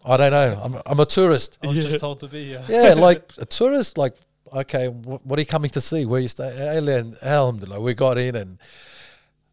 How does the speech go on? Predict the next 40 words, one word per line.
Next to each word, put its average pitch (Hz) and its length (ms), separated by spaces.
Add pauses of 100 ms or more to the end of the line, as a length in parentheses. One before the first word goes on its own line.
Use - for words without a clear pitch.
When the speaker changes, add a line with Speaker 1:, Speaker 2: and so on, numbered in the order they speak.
Speaker 1:
and 120 220
the 117 160
funny 165 220
thing 135 180
is, 104 180
um, 98 380 (260)
you 110 80
know, 104 80
we 104 120
went 123 200
to 113 100
a 101 60
place 104 280
called 95 240
Kisharaganj, 107 840 (200)
Tatarkanda 98 580
village, 101 640 (800)
and 101 340
we're 101 280
making 113 280
some 92 160
sacrifice 107 640
of 90 200
animals. 104 520
We, 98 60
like, 95 160 (100)
we - 60
said, 113 160
"We 120 100
don't 117 200
go 95 120
for - 140
the, 92 140
nothing. 104 360 (160)
As 92 380
tourists, 135 380
let's 113 180
actually 98 240
do 113 160
something." 92 400